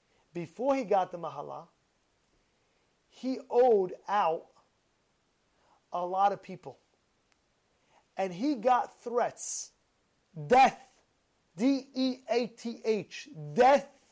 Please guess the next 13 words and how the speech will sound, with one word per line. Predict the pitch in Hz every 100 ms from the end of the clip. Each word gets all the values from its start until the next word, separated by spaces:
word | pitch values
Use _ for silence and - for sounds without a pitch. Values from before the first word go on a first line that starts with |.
| _ _ - -
threats, | 240 254 247 247 - - - _ _ _ _ _ _ _ -
that | 220
if | 214
he | 208
doesn't | 175 262 277 311 -
pay, | 269 254 269 349 370 370 - _ _ _ _ _ _ _ _ -
he's | 196 180
dead. | 156 175 196 160 120 _ _ _ _ _ _ _ _ _ _ _ _ _ _ _ _ _ _
He's | - 185 190
dead." | 165 180 214 175 131 _ _ _ _ _ _ _ - 311 - 427 - - - _ _ _ _ 185
And | 190 165
guess | 214 202 -
what? | 196 160